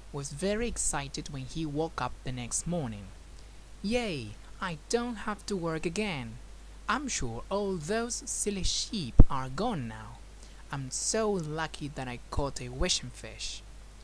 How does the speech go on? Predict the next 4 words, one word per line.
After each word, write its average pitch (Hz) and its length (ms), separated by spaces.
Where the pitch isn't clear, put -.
"Omar," 143 520
said 117 380
his - 240
father, 107 460